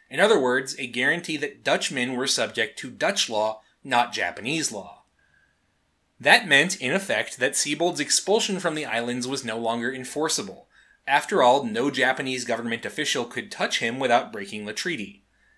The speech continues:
He promptly offered his services to a Dutch company, the Netherlands Trading Society,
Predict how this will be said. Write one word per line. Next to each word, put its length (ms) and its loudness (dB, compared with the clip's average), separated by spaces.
He 140 -10
promptly 500 0
offered 340 2
his 160 2
services 480 0
to 140 -2
a 40 0
Dutch 340 -2
company, 520 -6
the 80 -10
Netherlands 480 0
Trading 380 -2
Society, 680 -4